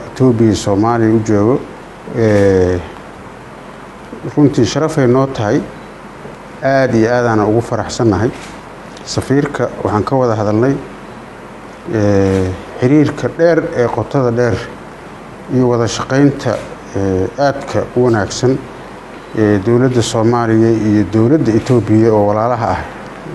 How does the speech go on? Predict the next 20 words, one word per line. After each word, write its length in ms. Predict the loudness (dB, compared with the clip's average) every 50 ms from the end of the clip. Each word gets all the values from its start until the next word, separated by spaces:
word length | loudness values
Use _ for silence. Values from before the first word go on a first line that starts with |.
| -6 -6 -4 -2
dariskana 500 | 0 2 2 2 2 0 0 0 0 2
ah, 160 | 2 0 -2 -4 -4 -4
ka 60 | -4
dhexeeyo. 480 | -2 -2 -2 0 2 4 4 4 4 2 0 -6 -14 -14 -16 -16 -16 -16 -18 -18 -18 -18 -18 -18 -18 -18 -18 -18 -18 -18 -16 -8 -4 -2
Ee, 120 | 0 0 0
sidaas 420 | 0 0 0 0 0 0 0 -2
oo 60 | -4
kale 220 | -2 -2 0 0 2
waxaan 240 | 2 2 0 0 0
ka 120 | 0 0
wada 180 | 0 2 2 0
hadalnay 340 | 0 0 2 4 4 4 4 2
arrimihii 320 | 2 4 4 6 6 4 4 4
doorashooyinka 800 | 2 2 2 0 0 2 4 6 6 6 4 4 2 0 -2 -2 -4 -12 -14 -16 -16 -18 -18 -18 -18 -18 -18 -18 -18 -18 -18 -18 -18 -16 -16 -16 -16 -16 -16 -14 -8 -2
iyo 360 | 0 2 2 4 4 4 2 2
sida 300 | 0 0 0 0 2 2 2
ay 120 | 2 2 2
hadda 280 | 2 0 -2 -2 -2
habsamida 460 | -2 -2 -2 0 2 4 4 4 4
leh 140 | 2 0 -2